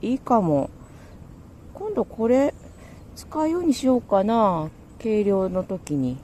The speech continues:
へー、いい感じ。で、コーヒーがそうしてる間に出来上がったね。今日の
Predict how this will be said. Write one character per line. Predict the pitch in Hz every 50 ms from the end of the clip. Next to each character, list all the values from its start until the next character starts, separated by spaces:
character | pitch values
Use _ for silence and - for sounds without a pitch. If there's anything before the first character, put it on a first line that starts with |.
| - - - - - - - 254
へ |
ー、 | 254 262 269 269 277 269 269 269 269 269 269 269 - - - -
い | - 175
い | 160
感 | - - 135 127 131
じ。 | - 127 - - - - - - - - - - - - - - - - - - - - - - - - - -
で、 | - 247 247
コ | - - 254 247 247 247
ー | 240
ヒ | 240 262 247 247 233
ー | 220
が | 226 226 233
そ | 233 - 233 220 220
う | 220
し | 220
て | - 220
る | 214 220
間 | 208 214 202 214 208 208
に | 214 220 226 226 226 226
出 | 220 220 214 220
来 | - - - 294 233 233 240
上 | 240 247 240
が | 226 247 226 233
っ | - - - - - -
た | - 233 240 226
ね。 | 185 175 175 180 185 185 - - - - - - - - - - - - - - - - - - - - - - _ _ _ _ _ _ _ _ - - - - - - - - - - -
今 | 294 302 294
日 | 269 240
の | 185